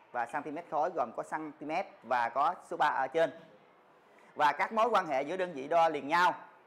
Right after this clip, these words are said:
thì, à, một xăng ti mét khối <clears throat> sẽ bằng một ngàn deci-mét khối.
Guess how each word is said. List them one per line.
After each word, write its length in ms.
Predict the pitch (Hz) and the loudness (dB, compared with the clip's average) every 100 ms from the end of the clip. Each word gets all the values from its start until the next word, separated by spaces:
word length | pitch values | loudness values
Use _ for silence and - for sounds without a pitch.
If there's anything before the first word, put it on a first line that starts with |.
| _ | _
thì, 220 | 135 123 123 | -8 -6 -4
à, 200 | 120 110 - - _ _ _ _ - | -6 -6 -14 -20 _ _ _ _ -8
một 240 | 127 135 - | -2 -2 -2
xăng 100 | 170 | -8
ti 60 | 160 | -6
mét 140 | 175 - | -8 0
khối 260 | 170 214 - - - _ - - - - _ _ _ _ _ _ _ - | 2 2 0 -16 -20 _ -20 -20 -20 -20 _ _ _ _ _ _ _ -12
<clears throat> 60 | - - - - - - - - - _ - - _ - | -12 -14 -20 -20 -20 -20 -20 -20 -20 _ -20 -20 _ -8
sẽ 80 | |
bằng 200 | 147 135 | -4 -4
một 180 | 131 131 | -4 -8
ngàn 340 | 139 151 143 131 | -6 -6 -6 -6
deci-mét 420 | 127 127 143 - | -6 -6 -12 -4
khối. 240 | 160 190 | -2 -2